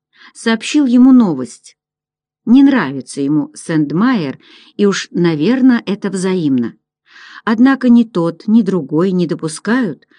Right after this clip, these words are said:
чтобы взаимная неприязнь мешала делу. "Мистер Хоффман",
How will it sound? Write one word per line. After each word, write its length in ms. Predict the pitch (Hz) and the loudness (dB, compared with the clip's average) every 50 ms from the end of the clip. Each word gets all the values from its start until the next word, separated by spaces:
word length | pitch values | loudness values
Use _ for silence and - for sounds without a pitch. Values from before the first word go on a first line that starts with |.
| _ _ _ | _ _ _
чтобы 320 | - - - 185 165 170 | -12 -8 -6 -6 -4 -4
взаимная 560 | 170 156 160 190 196 185 165 151 147 143 143 | -4 -4 -4 -4 -2 -2 -2 -2 -2 -2 -2
неприязнь 640 | 147 156 160 160 175 185 185 240 285 285 214 190 196 | -2 -2 -2 -4 -4 -2 -2 -2 -2 -2 -2 -2 -4
мешала 520 | 175 170 170 - - 226 226 233 226 226 | -4 -4 -4 -6 -4 -4 -4 -2 -2 -4
делу. 460 | 202 170 160 156 135 117 110 - - _ _ _ _ _ _ _ _ _ _ _ _ _ _ _ _ _ _ _ _ _ - | -4 -4 -6 -6 -6 -6 -8 -12 -16 _ _ _ _ _ _ _ _ _ _ _ _ _ _ _ _ _ _ _ _ _ 2
"Мистер 480 | 190 254 311 311 - - - 285 277 | 4 4 4 4 0 -2 -4 -4 -4
Хоффман", 840 | 269 - - 294 240 220 - - 151 151 143 139 143 147 151 151 | -4 -4 -2 -2 -2 -4 -4 -4 -4 -2 -2 -2 -2 -2 -4 -6